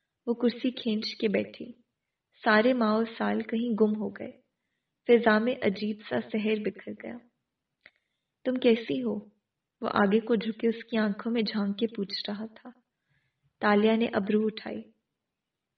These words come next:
"میرا خیال تھا آپ پوچھیں گے تم کہاں تھی۔" اس کی آنکھوں میں نمی در آئی۔ "کیا مجھے پوچھنا چاہیے؟" "ہاں، میرا خیال تھا آپ مجھ سے جواب مانگے گی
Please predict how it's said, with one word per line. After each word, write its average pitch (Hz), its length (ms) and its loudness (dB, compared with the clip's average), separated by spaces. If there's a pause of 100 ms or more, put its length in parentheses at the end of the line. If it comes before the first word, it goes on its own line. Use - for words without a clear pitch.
(220)
"میرا 214 260 6 (120)
خیال 214 320 4
تھا 262 120 -2
آپ 262 140 -6
پوچھیں 240 340 -4
گے 262 80 0
تم 269 180 -6
کہاں 240 380 -4
تھی۔" - 160 -10 (960)
اس - 180 -10
کی 233 140 0
آنکھوں 208 340 2
میں 214 100 0
نمی 202 260 0
در 196 240 -4
آئی۔ 226 140 -12 (1700)
"کیا 240 120 -2
مجھے 240 260 4
پوچھنا 247 460 -2
چاہیے؟" 220 420 0 (1160)
"ہاں، 208 180 2 (720)
میرا 226 240 8 (100)
خیال 208 240 4
تھا 240 140 -2
آپ 240 100 0
مجھ 226 200 -2
سے 262 100 2
جواب 208 340 4
مانگے 208 320 0
گی 233 260 -10